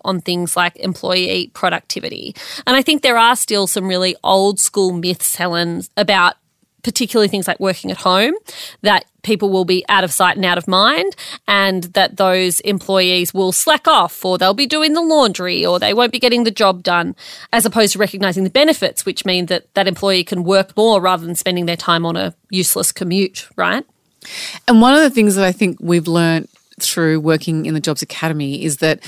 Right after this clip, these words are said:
Speaker 2: sometimes organisations talk a big game on flexible
Speaker 1: Yeah.
Speaker 2: work, and, and the reality is quite the reverse, particularly in the context of new employees.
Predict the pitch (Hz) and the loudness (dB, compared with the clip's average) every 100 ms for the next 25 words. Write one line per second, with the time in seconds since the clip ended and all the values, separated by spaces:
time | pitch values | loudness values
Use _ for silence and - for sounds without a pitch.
0 | - - - - 214 269 302 247 180 170 | -20 -16 -4 2 2 4 4 4 2 2
1 | 151 147 143 156 143 - 151 147 131 139 | 2 0 0 -2 -4 -2 -2 -2 -4 -4
2 | 135 131 139 135 175 - - - 202 233 | -2 -2 -4 -6 -6 -6 -6 -8 -8 -4
3 | 190 196 - 160 143 175 - - 180 170 | -4 -4 -4 -2 0 -2 0 0 0 0
4 | 170 170 165 160 170 175 165 165 151 151 | 0 2 2 4 4 4 2 2 0 0
5 | 143 - - 170 - 151 151 139 160 110 | -2 -6 0 0 0 -4 -4 0 0 0
6 | - - - - _ _ - 202 - 262 | -2 -6 -14 -20 _ _ -4 -2 2 2
7 | 294 320 254 - 185 170 170 151 - 156 | 4 4 4 2 0 2 0 -2 0 2
8 | 147 - 180 151 151 147 147 147 131 - | 2 0 -2 2 2 0 -2 -2 -2 -4
9 | - - | -4 -2